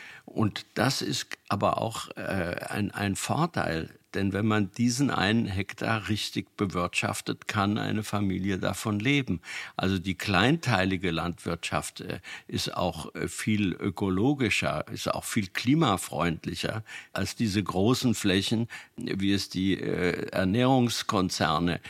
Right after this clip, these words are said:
äh, gerne hätten und die wir auch, ein Fehler, der ja auch in Deutschland gemacht wird. Ich, ich brauche mal nur hier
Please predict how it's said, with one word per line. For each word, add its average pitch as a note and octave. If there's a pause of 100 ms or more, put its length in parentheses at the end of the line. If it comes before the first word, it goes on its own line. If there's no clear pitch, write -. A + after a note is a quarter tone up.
(180)
äh, F2+
gerne D#2+
hätten E2+
und -
die E2+
wir D#2
auch, - (300)
ein F2
Fehler, F#2+
der F2
ja E2+
auch F2
in F#2
Deutschland F2+
gemacht -
wird. D#2
Ich, -
ich -
brauche F#2
mal F2+
nur F#2+
hier G2+